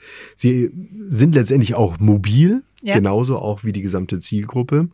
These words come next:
Speaker 1: und holen sie dort ab, wo letztendlich ja auch ihre Ängste sind.
Speaker 2: Genau.
Speaker 1: Weil welche Angst können wir denn beispielsweise feststellen und welche Leidenschaften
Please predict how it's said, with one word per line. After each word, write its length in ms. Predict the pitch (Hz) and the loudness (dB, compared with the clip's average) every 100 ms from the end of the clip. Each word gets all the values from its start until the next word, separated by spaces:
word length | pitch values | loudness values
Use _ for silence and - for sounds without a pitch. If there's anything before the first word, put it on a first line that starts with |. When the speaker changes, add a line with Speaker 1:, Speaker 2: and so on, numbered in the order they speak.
| - - - - | -10 -20 -20 -8
Speaker 1:
und 240 | 120 104 101 | -2 0 2
holen 140 | 120 | 0
sie 100 | 110 | 0
dort 340 | 95 104 - | -4 -4 -6
ab, 120 | 113 110 | -10 -4
wo 240 | 110 120 - _ _ - | -2 -2 -6 _ _ -12
letztendlich 560 | 110 - 135 120 120 | -10 -10 -10 -8 -6
ja 200 | 113 104 | -6 -8
auch 200 | 123 113 | -8 -8
ihre 360 | - 127 113 - | -4 -2 -2 0
Ängste 360 | 165 165 - | 2 2 -2
sind. 400 | 85 - - - _ _ - | -8 -10 -14 -18 _ _ -8
Speaker 2:
Genau. 340 | 240 156 127 _ _ _ | -4 -6 -8 _ _ _
Speaker 1:
Weil 220 | - 113 - _ | -4 -4 -6 _
welche 520 | 131 143 139 147 - | -6 2 4 4 2
Angst 520 | 143 147 - - - _ _ _ _ _ _ - | 6 6 4 -6 -14 _ _ _ _ _ _ -4
können 360 | - 135 123 107 | 0 2 2 0
wir 120 | 107 | -2
denn 180 | 104 98 | -2 -2
beispielsweise 720 | 95 104 - - 95 92 92 | -4 -4 -6 -6 -8 -8 -8
feststellen 500 | - 113 - 107 104 | -8 -8 -4 -4 -2
und 120 | 95 | -2
welche 220 | 110 139 | 0 2
Leidenschaften 920 | 135 143 175 165 117 85 - - 52 | 2 2 2 0 -2 -6 -12 -14 -16